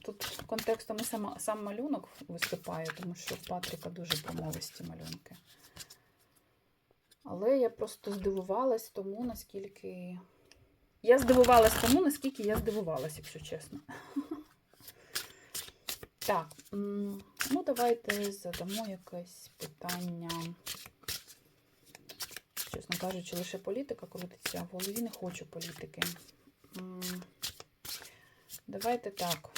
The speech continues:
Чого остерігатися найближчим часом тим людям, які дивляться це відео?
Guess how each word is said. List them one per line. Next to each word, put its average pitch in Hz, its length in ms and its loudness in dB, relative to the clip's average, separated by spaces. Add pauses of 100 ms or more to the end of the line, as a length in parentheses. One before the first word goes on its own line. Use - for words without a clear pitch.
(320)
Чого 240 260 -2
остерігатися 175 920 -4 (400)
найближчим 170 580 -6
часом - 600 -10 (880)
тим 196 180 -2
людям, 190 460 -2
які 175 220 -8
дивляться 170 540 -10
це - 180 -14
відео? 151 420 -6